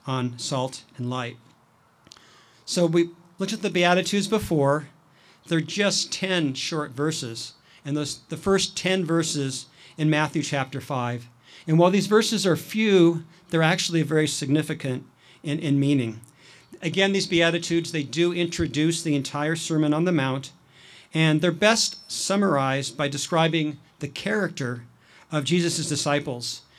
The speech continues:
And these character qual-, qualities or characteristics, uh, these norms of the kingdom,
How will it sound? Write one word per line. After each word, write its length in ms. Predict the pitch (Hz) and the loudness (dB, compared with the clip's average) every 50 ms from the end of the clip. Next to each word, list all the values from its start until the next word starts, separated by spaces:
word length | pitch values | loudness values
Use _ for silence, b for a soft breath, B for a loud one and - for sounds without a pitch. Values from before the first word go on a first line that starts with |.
| B B B B B B - | B B B B B B -2
And 280 | 156 151 151 147 147 | 0 2 2 4 4
these 120 | 160 160 - | 2 2 0
character 380 | - - 196 196 196 196 196 | 0 2 2 2 2 2 -2
qual-, 360 | 196 - 185 180 170 185 190 - - - - | -4 2 2 4 4 4 2 -2 -10 -20 -20
qualities 600 | - - - 175 175 175 175 175 170 175 165 147 | -16 -4 -2 0 0 2 0 0 0 0 -2 -2
or 60 | 160 | -4
characteristics, 1080 | 160 - 165 165 165 165 - 190 175 135 131 - - - 160 160 - - - - - - B B B B B B B B B - | -4 -2 0 0 0 0 0 0 2 2 2 0 0 -2 -4 -4 -2 -4 -4 -4 -6 -10 B B B B B B B B B -8
uh, 180 | 131 127 131 | -6 -6 -4
these 260 | 123 131 156 151 123 156 | 0 0 2 2 4 6
norms 420 | 160 165 170 175 180 180 175 180 | 8 8 8 8 6 6 4 0
of 100 | 170 - | 0 -2
the 60 | 175 | -2
kingdom, 640 | 170 - 185 180 185 165 143 131 131 135 135 131 | -4 0 0 2 2 2 2 2 2 2 0 -2